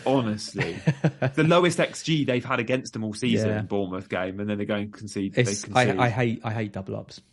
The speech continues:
Speaker 2: in defence. I just, I hate it. I mean, unle-, unless, uh, really, unless it's Liverpool or City or one of the top, top, top sides, I just
Speaker 1: Reliable
Speaker 2: always
Speaker 1: ones.
Speaker 2: find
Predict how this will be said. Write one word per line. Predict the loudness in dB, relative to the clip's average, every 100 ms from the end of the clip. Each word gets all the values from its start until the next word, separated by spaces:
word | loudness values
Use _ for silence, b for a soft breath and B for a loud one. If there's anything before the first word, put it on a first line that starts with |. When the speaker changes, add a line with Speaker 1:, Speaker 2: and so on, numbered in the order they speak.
| _ -10
Speaker 2:
in |
defence. | -8 -6 -8 -8 -12 -10
I | -8
just, | -6 -8 -10 -14 -10
I |
hate | -6 -6 -6
it. | -10 -6
I | -4
mean, | 0
unle-, | 2 2
unless, | 2 4 4 2 -2 -4
uh, | -4 0
really, | 4 4 4
unless | 2 0 -2 -6
it's | -4
Liverpool | -4 -4 -6 -6
or | -6
City | -8 -6
or | -6
one | -4 -4
of |
the | -6
top, | -8 -10 -10 -10
top, | -8 -8 -6
top | -8 -8
sides, | -6 -4 -2 -4 -6
I | -10
just | -10 -4
Speaker 1:
Reliable | 0 2 2
Speaker 2:
always | 2 0
Speaker 1:
ones. |
Speaker 2:
find | 0 0 0 -2